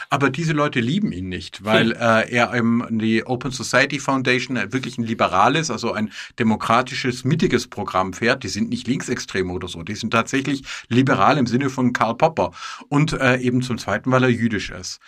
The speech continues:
Speaker 1: Und das Signal damit ist natürlich ganz klar, du bist nicht mehr sicher. Die Mitte beginnt unter Druck zu geraten von, vor allem von rechts, aber auch von ganz links.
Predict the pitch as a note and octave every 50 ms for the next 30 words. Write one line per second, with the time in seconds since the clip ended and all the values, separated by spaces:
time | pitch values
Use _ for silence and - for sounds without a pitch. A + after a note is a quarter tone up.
0 | - - - - - - - A#2+ B2 A#2+ - - C3 C3+ - A#2+ A2+ A#2 D3+ F#3
1 | F#3 E3 D#3+ E3 - C3 C3 - D3+ - - D3 C#3+ C3+ - - A#2+ C3 C#3 C3+
2 | B2+ - A#2+ B2 C3 B2+ - G2 - C3+ C3 - - C3 B2+ B2+ - A#2+ A2+ G#2+
3 | F#2+ F#2 A2 - - F#2+ E2 - G2+ G#2+ A#2+ C3 C3 C#3+ C3+ - B2 A2+ - A2
4 | A2+ B2 B2 B2+ - A2+ - - A2+ B2+ - - - C3 - - - C#3 - A2+
5 | G2+ G#2+ A2 A#2 A#2+ - B2 A#2 A2+ - - A2 G#2+ A2 A#2 A#2 - - - A2+
6 | - - C3 D3 D#3 D3+ C#3 C3 C3 A#2+ A2+ B2 E3+ G#3+ G3+ - - - - B2+
7 | A#2+ B2 G#2+ G2 A2+ B2+ B2+ C3 - B2 A2+ - A2+ G#2 G#2 - - C#3 C#3 F#3+
8 | C4+ C4+ - -